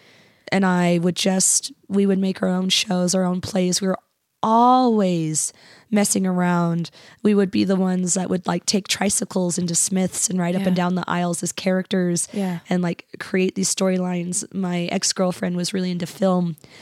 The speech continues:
Speaker 1: and we would always make videos and dance videos. And so we created our own
Speaker 2: Yeah.
Speaker 1: world outside of the high school wherein we were so creative. And it's funny now 'cause that I'm looking,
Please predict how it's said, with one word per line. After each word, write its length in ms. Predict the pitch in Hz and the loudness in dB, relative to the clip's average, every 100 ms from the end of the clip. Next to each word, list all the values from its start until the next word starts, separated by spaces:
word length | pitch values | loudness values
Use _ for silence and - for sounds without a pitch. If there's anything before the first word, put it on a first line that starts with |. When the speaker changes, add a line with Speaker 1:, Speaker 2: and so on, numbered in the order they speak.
| - - | -20 -6
Speaker 1:
and 100 | 180 | 0
we 80 | 185 | 2
would 100 | 175 | 2
always 200 | 185 190 | 2 0
make 180 | 190 175 | -2 -2
videos 600 | 196 214 208 180 175 - | 0 2 2 0 -2 -2
and 260 | 190 170 156 | -4 -4 -4
dance 360 | 190 202 214 - | 0 0 0 0
videos. 440 | 190 190 175 175 | 0 0 0 -2
And 120 | 190 | 0
so 200 | - 196 | 0 2
we 160 | 185 202 | 0 -2
created 380 | - 226 208 185 | -2 0 0 0
our 160 | 180 - | -2 -2
own 240 | 185 202 | -2 0
Speaker 2:
Yeah. 100 | 196 | 0
Speaker 1:
world 240 | 185 180 185 | 0 0 -4
outside 480 | 185 - 196 208 | -4 -2 0 0
of 140 | 202 175 | 0 -2
the 120 | 180 | -2
high 160 | 175 196 | 0 0
school 460 | - 185 170 165 - - - | 0 2 0 0 -6 -20 -14
wherein 480 | - 202 190 180 185 | 0 2 2 -2 -2
we 160 | 220 269 | 0 2
were 160 | 226 | 2
so 380 | 185 - 277 311 | 2 2 2 0
creative. 520 | - 208 220 202 175 - | 0 2 2 2 -2 -2
And 100 | 202 | -2
it's 200 | 190 - | -2 -4
funny 300 | 247 269 220 | -2 0 0
now 400 | 185 233 214 185 | 0 0 -2 -2
'cause 180 | - 185 | -4 -4
that 100 | 190 | -2
I'm 200 | 175 185 | -2 -2
looking, 480 | 196 - 180 175 | -2 -2 -4 -4